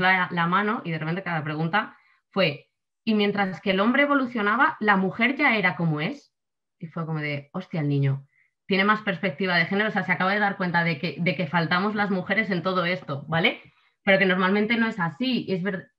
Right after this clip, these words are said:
y es eso, o sea, continuamente nos enseñan que los hombres, que los hombres, que los hombres, y nosotras vamos quedando relegadas a un lugar que no se sabe muy bien cuál es. Otro ejemplo,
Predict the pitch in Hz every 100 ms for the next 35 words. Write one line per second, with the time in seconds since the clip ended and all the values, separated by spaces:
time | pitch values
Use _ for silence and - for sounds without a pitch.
0 | - 190 202 233 214 196 165 165 196 208
1 | 233 226 208 208 208 233 247 302 - _
2 | _ _ _ _ 196 175 175 226 240 277
3 | 285 175 170 214 214 240 226 202 196 233
4 | 240 247 302 - - 175 165 170 202 196
5 | 202 202 202 196 196 196 190 196 214 196
6 | 175 170 170 185 180 175 170 170 175 -
7 | 160 143 143 _ - - - _ _ -
8 | 190 214 220 240 240 190 185